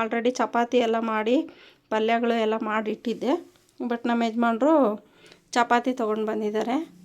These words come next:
ನೋಡಿ ಎಷ್ಟು ಚೆನ್ನಾಗಿ ಬಂದಿದೆ ಚಪಾತಿ ಅಂತ ಹೇಳ್ಬಿಟ್ಟು.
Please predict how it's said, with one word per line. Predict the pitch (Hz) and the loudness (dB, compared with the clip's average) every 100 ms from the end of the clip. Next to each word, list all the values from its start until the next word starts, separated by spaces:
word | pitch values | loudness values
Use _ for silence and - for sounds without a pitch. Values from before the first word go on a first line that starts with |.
| - | -8
ನೋಡಿ | 220 | -4
ಎಷ್ಟು | 233 226 - | -2 -4 -6
ಚೆನ್ನಾಗಿ | 262 240 226 | -6 -4 -4
ಬಂದಿದೆ | 226 226 226 226 | -6 -6 -4 -4
ಚಪಾತಿ | 240 214 247 254 226 | -6 -6 -6 -4 -4
ಅಂತ | 233 247 | -4 -6
ಹೇಳ್ಬಿಟ್ಟು. | 226 226 233 262 330 415 - | -8 -10 -10 -4 -4 -4 -14